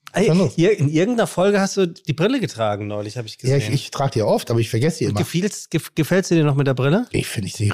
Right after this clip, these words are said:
Speaker 2: wahnsinnig gut aus mit Brille.
Speaker 1: Ja?
Speaker 2: Ja, das ist das Einzige, was mich wundert. Ich hab ja, bin ja wirklich zu vielen Partys schon eingeladen gewesen, auch so, gerade so Red Carpet und so ein Kram, ne?
Speaker 1: Mhm.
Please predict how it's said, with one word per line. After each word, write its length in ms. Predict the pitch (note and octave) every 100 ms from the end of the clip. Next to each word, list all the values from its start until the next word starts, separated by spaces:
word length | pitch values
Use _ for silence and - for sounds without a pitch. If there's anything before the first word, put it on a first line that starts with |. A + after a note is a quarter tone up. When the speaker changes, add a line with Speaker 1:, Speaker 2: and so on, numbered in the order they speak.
| -
Speaker 2:
wahnsinnig 420 | E3 D#3 D3 A2+
gut 180 | - F3
aus 220 | G#2 G2+
mit 180 | A2 F#2+
Brille. 320 | - G2 G2+ F#2+
Speaker 1:
Ja? 240 | B2 G3 - - -
Speaker 2:
Ja, 160 | A2+
das 160 | B2 C#3
ist 120 | D#3+
das 20 |
Einzige, 300 | D#3 G3+ G#3
was 120 | E3+ D#3+
mich 160 | D3
wundert. 300 | C3 G#3 F3
Ich 120 | C#3
hab 100 | F3+
ja, 120 | F3 D3
bin 220 | C#3+ E3+
ja 120 | D#3+
wirklich 240 | F3 E3+ -
zu 120 | D3
vielen 240 | G3+ F#3+
Partys 300 | - E3+ D3+
schon 140 | - C3+
eingeladen 520 | C3+ B2+ A2 G#2 G#2+
gewesen, 440 | G2+ G#2 F#2+ F#2+
auch 160 | G#2 -
so, 260 | A2 A2 F#2
gerade 300 | A#2 A2+ G#2
so 100 | G#2+
Red 200 | A2 G#2+
Carpet 340 | A#2+ A2+ G#2+ F2+
und 100 | F#2+
so 60 |
ein 60 | G2
Kram, 300 | - F#2+ G2+
ne? 100 | C#3
Speaker 1:
Mhm. 360 | A2 G#2 A2